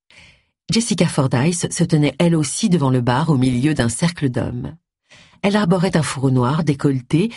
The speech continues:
et sa crinière rousse chatoyait sous les lumières. La valse terminée,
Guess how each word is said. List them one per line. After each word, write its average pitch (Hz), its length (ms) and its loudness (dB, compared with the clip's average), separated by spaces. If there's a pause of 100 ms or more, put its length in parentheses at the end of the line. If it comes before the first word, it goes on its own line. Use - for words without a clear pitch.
(240)
et 180 60 -2
sa 240 120 0
crinière 202 460 0
rousse 160 320 0
chatoyait 143 560 0
sous - 160 -2
les 131 120 4
lumières. 110 520 -4 (1040)
La 175 80 4
valse 254 400 -2
terminée, 131 580 0